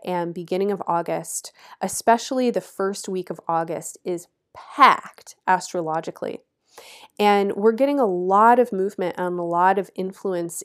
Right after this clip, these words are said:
in the fixed signs. And again, Taurus is a fixed sign. And so there's just a ton of energy <laughs> getting directed at really important, critical parts of your life.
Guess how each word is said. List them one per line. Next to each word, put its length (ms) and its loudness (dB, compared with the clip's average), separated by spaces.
in 140 -2
the 60 -4
fixed 460 -10
signs. 800 -6
And 220 -6
again, 400 0
Taurus 440 -4
is 120 -6
a 60 -10
fixed 360 -12
sign. 480 2
And 180 -4
so 280 0
there's 340 -6
just 240 -12
a 80 -12
ton 640 4
of 200 -2
energy 440 -2
<laughs> 60 -12
getting 320 0
directed 720 0
at 300 8
really 680 0
important, 720 -6
critical 640 0
parts 360 -10
of 160 -8
your 140 -6
life. 420 -10